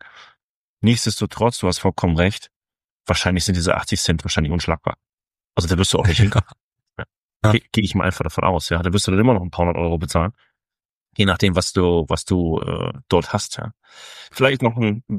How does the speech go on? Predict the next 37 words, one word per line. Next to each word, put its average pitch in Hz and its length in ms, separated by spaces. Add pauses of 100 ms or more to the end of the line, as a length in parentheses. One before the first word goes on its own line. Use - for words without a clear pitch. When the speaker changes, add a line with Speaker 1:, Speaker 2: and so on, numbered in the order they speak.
(160)
Speaker 1:
positiver 151 560
Aspekt, - 300
fällt - 220
mir, 110 200
fällt - 200
mir - 80
gerade 101 260
ein, 104 160
vielleicht - 220
ein - 80
positiver 123 500
Aspekt, - 400 (260)
sind 143 360
vielleicht 123 340
dann 120 120
sogar 110 340
auch - 120
diese 107 280
Regulationen, 110 840
die 104 140
dann 95 180
halt 98 140
im - 100
C - 200
B 104 180
D 95 80
C 104 240
dann 98 180
halt 90 160
auch - 100
drin 143 180
sind. - 220 (280)
Also 90 180
gerade 98 220
was 92 140
Sicherheit 131 500
angeht, 135 380